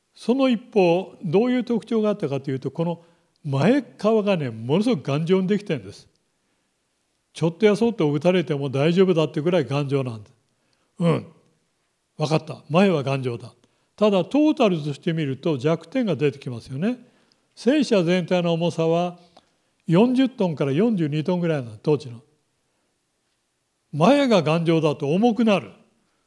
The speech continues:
その分、他は軽くしなきゃいけない。横とか後ろとか上は薄いんですよ。だから、これは戦車壕っていうんですが、戦車用の塹壕の中に入れて、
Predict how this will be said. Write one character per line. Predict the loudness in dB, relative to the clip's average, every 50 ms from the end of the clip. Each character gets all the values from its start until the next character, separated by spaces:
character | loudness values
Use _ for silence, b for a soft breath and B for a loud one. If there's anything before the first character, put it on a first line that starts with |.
| _ _ _
そ | -2 2 4 4
の | 4 4 2
分、 | 2 2 2 2
他 | 0 -2 -2 0 2 0
は | 0 0
軽 | 0 -2 0 0 0 -4
く | -6
し | -6 -4 -2
な | -2 -2
き | -2 -4
ゃ | -6
い | -6
け | -6 -12
な | -14 -14 -18
い。 | -20 _ _ _ _ _ _ _ _ _ _ _ _ _ _
横 | -2 0 0 0 0 0 -2 -2 -2
と | -2 -4 -2
か | -2 -2
後 | -2 -2 -2 -2 -2
ろ | 0 0 0
と | -2 -2
か | -2 -4
上 | -4 -2 0 0 0
は | 0 0 -2
薄 | -2 -6 -6 -6 -8 -8 -8
い | -8
ん | -6
で | -6 -6 -6
す | -6 -10
よ。 | -12 -12 -14 -18 _ _ _ _ _ _ _ _ _ _ _ _ _ _ _ _ _ _ _ _ _ _ _ _ _ _ -8 -4
だ | -2 0
か | 0 0
ら、 | 0 0
こ | -2 -2
れ | -2 0 0
は | 0 0 0 -2 -2 -6 -10 _ _ _ _ _ _ _ _ _ _ _ _ _ _ _
戦 | -12 -4 0 2 4 4 4 2
車 | 2 0 0 0
壕 | 0 0 -2 -2
っ | -4
て | -6 -10
い |
う | -10
ん | -10
で | -10 -10
す | -8 -8
が、 | -8 -6
戦 | -4 -2 -2 0
車 | 0 0
用 | 0 0 0 0
の | 0 -2
塹 | 0 0 -2 0 -2 -2 -2
壕 | -2 -2
の | -2
中 | -2 -2 -2 -2 -2
に | -2
入 | -2 0
れ | 0 0 -2
て、 | 0 2 4 4 4 2 -2